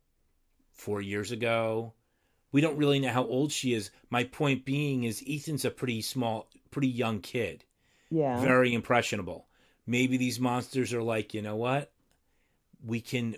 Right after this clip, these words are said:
Speaker 1: we can manipulate the young a lot better than we can manipulate the old."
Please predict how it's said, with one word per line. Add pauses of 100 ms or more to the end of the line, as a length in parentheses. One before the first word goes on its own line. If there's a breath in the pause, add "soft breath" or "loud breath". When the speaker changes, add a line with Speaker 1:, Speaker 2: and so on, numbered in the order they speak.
(100)
Speaker 1:
we
can
manipulate
the
young
a
lot
better
than
we
can
manipulate
the
old."